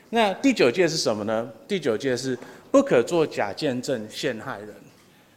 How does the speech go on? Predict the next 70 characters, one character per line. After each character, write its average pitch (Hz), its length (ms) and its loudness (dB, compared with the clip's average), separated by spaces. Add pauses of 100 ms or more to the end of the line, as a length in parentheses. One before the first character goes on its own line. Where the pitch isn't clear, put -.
然 127 100 -4
后 165 120 0
经 240 200 0
文 180 200 6
呢 156 160 4
是 185 180 0
出 202 160 -2
埃 202 140 4
及 156 100 -4
记 160 160 -6
第 180 160 -4
二 185 100 4
十 135 140 -2
章 135 240 -2
第 151 100 -4
十 131 160 -4
六 131 220 2
节。 101 260 -8 (540)
那 165 260 4 (460)
出 226 140 4
埃 226 80 6
及 180 120 -4
记 190 160 -8
第 208 160 -4
二 196 80 4
十 160 120 -4
章 165 120 0
第 175 120 -4
十 151 100 -6
六 151 140 2
节 135 120 0
他 151 120 2
说 156 120 -4
什 143 140 -2
么 117 60 -2
呢？ 120 260 0 (460)
他 127 120 -2
就 131 120 -2
说 123 320 -4
不 220 180 -2
可 120 220 0
作 147 200 0
假 101 220 -4
见 120 260 -2
证 110 220 -2 (380)
陷 113 240 -2
害 110 160 -4
人。 104 80 -12 (400)
所 123 120 2
以 120 40 2
今 156 120 -2
天 170 160 2
呢， 160 160 0 (280)
我 104 80 -6
们 120 80 -6
就 139 80 2
要 135 80 4
来 117 160 2
看 123 240 -2
这 135 100 -6
个 135 80 0
不 202 160 -6
可 123 160 0
作 156 180 0
假 107 220 -2
见 127 200 -2
证 117 280 -4
陷 117 180 -8
害 120 140 -4
人 101 180 -10